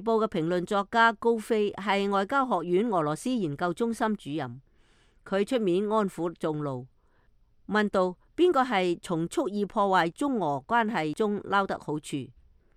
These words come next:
佢仲指出，任何商業交易都會伴隨為對付知識產權被盜竊所做嘅合法同其他保護舉措。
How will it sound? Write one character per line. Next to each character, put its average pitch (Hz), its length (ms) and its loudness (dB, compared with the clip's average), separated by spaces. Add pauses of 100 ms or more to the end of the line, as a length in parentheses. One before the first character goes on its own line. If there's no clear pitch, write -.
(240)
佢 214 160 0
仲 180 160 0
指 175 160 -4
出， 190 160 -4 (340)
任 240 180 0
何 214 120 0
商 359 220 0
業 214 220 0
交 262 200 2
易 196 220 0 (240)
都 302 160 0
會 220 100 8
伴 185 240 2
隨 139 360 -4 (120)
為 160 300 2
對 180 160 2
付 156 240 0
知 196 220 -2
識 226 160 0
產 190 340 2
權 131 440 -4
被 165 280 0
盜 160 240 -2
竊 175 260 -2
所 185 220 -2
做 151 220 -2
嘅 160 100 -6
合 147 140 -4
法 139 360 0
同 151 220 -6
其 151 180 -6
他 196 260 2
保 151 160 -4
護 170 260 0
舉 139 200 -8
措。 - 260 -10